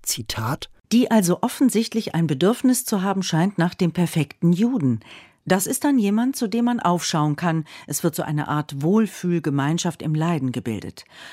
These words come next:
Speaker 2: So kann man vielleicht das, was man als Nachfahre von TäterInnen an Schuldgefühlen mit sich herumträgt,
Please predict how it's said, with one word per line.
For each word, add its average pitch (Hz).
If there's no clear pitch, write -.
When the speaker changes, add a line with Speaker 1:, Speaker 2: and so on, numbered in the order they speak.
Speaker 2:
So 190
kann 190
man 165
vielleicht 135
das, 160
was 135
man 113
als -
Nachfahre 156
von 123
TäterInnen 165
an 143
Schuldgefühlen 208
mit 175
sich 156
herumträgt, 165